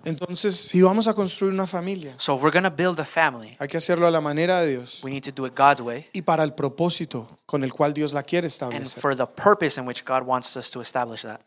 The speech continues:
Speaker 1: No para lo que nosotros nos dé la gana.
Speaker 2: Not so we can do whatever we want.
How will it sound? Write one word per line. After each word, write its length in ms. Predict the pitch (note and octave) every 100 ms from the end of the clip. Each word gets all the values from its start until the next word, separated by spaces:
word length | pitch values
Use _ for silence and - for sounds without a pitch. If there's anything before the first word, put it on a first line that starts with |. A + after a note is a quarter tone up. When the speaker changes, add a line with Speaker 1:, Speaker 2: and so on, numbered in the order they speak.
| _
Speaker 1:
No 160 | D#3+ F3
para 160 | F3+
lo 140 | F3 E3+
que 100 | D#3+
nosotros 420 | D3 E3 E3 E3+
nos 160 | D#3+
dé 120 | D3 D#3
la 100 | D#3+
gana. 240 | E3 C3 -
Speaker 2:
Not 160 | C3+ C3+
so 280 | - C#3+ C#3
we 180 | C3+ B2+
can 100 | C#3
do 80 | C#3
whatever 300 | C#3 C3+ C3+
we 120 | C3
want. 260 | C3 A#2+